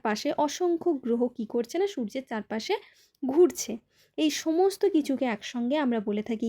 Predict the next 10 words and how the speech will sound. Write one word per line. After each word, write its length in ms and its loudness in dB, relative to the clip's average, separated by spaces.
কি 160 0
না 120 2
সৌরজগৎ 840 2
বা 140 2
সৌর 320 6
পরিবারও 520 4
বলে 200 6
থাকি। 280 -4
সৌর 360 4
কলঙ্ক। 420 0